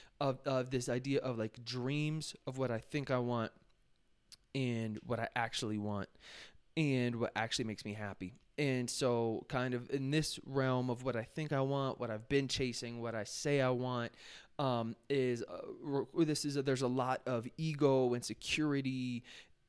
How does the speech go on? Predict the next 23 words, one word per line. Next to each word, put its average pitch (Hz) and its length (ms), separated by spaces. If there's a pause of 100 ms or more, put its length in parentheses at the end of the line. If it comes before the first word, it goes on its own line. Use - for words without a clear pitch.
and 123 500
I 120 60
think 123 240
ex-, - 240 (100)
uh, - 20
uh, 127 640 (100)
uh, 123 260 (100)
um, 110 340 (440)
want 139 560
for 131 220
external 131 380
validation 120 720
that 135 140
ties 127 220
into 127 160
this. 123 200
This 143 200
is 135 140
more 131 440
of, 120 180
like, 117 340
the, 110 400 (480)
um, 113 540